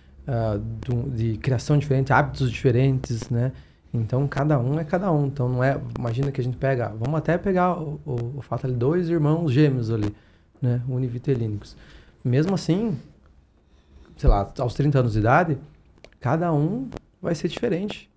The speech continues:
Se for fazer, como a Camila falou, fazer um, um exame de sangue, for avaliar, porque ao longo da vida você passa por experiências diferentes, por mais próximo que você tente, tente deixar ali, né? Então,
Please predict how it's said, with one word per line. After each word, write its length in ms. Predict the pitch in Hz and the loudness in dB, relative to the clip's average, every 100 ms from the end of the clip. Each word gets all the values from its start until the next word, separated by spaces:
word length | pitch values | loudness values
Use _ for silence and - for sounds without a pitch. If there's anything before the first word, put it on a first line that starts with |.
| _ | _
Se 160 | - - | -16 -6
for 160 | 131 | -6
fazer, 240 | 123 117 127 | -4 -4 -4
como 160 | 127 | -6
a 20 | |
Camila 220 | 117 123 117 | -6 -6 -6
falou, 440 | 120 120 117 104 - | -2 0 -2 -4 -12
fazer 280 | - 113 113 | -6 -4 0
um, 300 | 120 113 104 104 - - _ - | 0 -2 -4 -8 -14 -18 _ -4
um 60 | |
exame 220 | 123 120 110 | -2 0 -2
de 60 | |
sangue, 460 | - 123 135 131 117 | -2 0 2 2 0
for 160 | 127 | -2
avaliar, 640 | 120 120 113 117 131 131 135 - - _ - | -2 0 0 2 4 2 0 -10 -12 _ -6
porque 720 | 120 113 - 123 120 107 - - _ - 131 _ | -4 -4 -4 0 0 -2 -8 -20 _ -18 -18 _
ao 120 | - 127 | -4 2
longo 260 | 135 185 | 4 4
da 80 | 156 | 2
vida 240 | 127 165 202 | 0 -2 -4
você 180 | - | -6
passa 320 | 151 143 160 - | -2 0 0 -2
por 180 | - | -2
experiências 520 | 143 - 131 143 151 151 | -2 0 0 0 0 -2
diferentes, 520 | - 120 117 113 - - - | -2 0 0 -2 -10 -14 -6
por 160 | 123 | -2
mais 320 | 120 120 151 156 | 0 0 0 -2
próximo 400 | 139 135 156 135 | -2 0 0 0
que 80 | |
você 220 | 131 113 117 | -2 -4 -6
tente, 440 | - 120 120 113 - - _ _ - | 0 0 0 -4 -4 -16 _ _ -4
tente 240 | 127 139 | -2 0
deixar 380 | 123 113 - 113 | 0 -2 -2 -2
ali, 180 | 113 110 | -2 -2
né? 140 | 110 | -2
Então, 260 | 107 107 | -4 -4